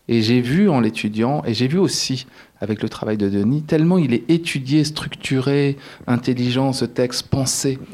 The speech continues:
C'est un texte extrêmement pensé. C'est ce que j'ai aimé. Et d'ailleurs, même, on avait envisagé quelques coupes qu'on avait suggérées à, à Jean-Philippe, je pense à la piscine, et cetera, qu'on a,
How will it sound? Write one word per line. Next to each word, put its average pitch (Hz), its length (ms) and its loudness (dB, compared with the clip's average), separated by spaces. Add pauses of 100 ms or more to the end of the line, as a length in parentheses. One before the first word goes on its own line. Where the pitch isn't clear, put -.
C'est - 120 -2
un 131 40 2
texte 143 240 -2
extrêmement 147 420 0
pensé. 127 520 -4 (800)
C'est - 160 -6
ce - 80 -6
que 120 80 0
j'ai 120 160 2
aimé. 135 180 4
Et 131 120 2
d'ailleurs, 131 360 4
même, 131 300 2 (320)
on 117 80 2
avait 113 160 4
envisagé 131 420 4
quelques 127 300 0
coupes 165 360 -2 (420)
qu'on 117 120 2
avait 113 160 4
suggérées 127 640 2
à, 110 280 0 (220)
à 113 80 -2
Jean-Philippe, 120 540 -2
je - 100 -2
pense 110 240 -2
à 117 60 0
la 110 80 2
piscine, 120 340 0
et 104 60 0
cetera, 131 320 0
qu'on 147 180 4
a, 139 120 4